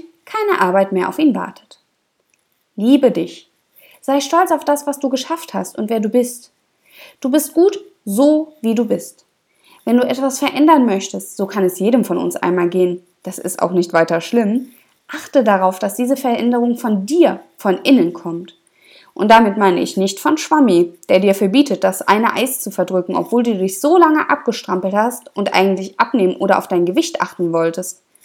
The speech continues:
Stell dir neben Schwammi einen bunten Farbenklecks in deiner Lieblingsfarbe oder in bunt vor. Der stopft Schwammi das Maul, wenn er meint, so blöde Kommentare wieder abgeben zu müssen. Iss dein Eis, fahr das Rad,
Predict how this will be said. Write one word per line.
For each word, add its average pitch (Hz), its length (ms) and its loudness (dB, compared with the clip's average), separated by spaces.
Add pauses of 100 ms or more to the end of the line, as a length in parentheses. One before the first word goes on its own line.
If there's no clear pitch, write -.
(420)
Stell 392 320 0
dir 359 100 8
neben 208 240 4
Schwammi 240 480 0
einen 202 180 0
bunten 359 420 0
Farbenklecks 233 760 -4
in 302 140 2
deiner 220 300 -2
Lieblingsfarbe 185 880 -4 (200)
oder 185 240 2
in 269 140 2
bunt 165 260 -2
vor. - 240 -16 (1120)
Der 240 240 6
stopft - 580 -2
Schwammi 170 440 -2
das 202 260 -2
Maul, 170 320 -4 (220)
wenn 190 160 2
er 175 80 2
meint, 202 280 2
so 196 120 0
blöde 196 400 2
Kommentare 202 640 -2
wieder 240 260 0
abgeben - 440 -4
zu - 140 -12
müssen. 170 460 -8 (580)
Iss - 260 -2
dein 185 340 -2
Eis, 294 500 0
fahr 339 300 4
das 220 280 -4
Rad, 247 240 2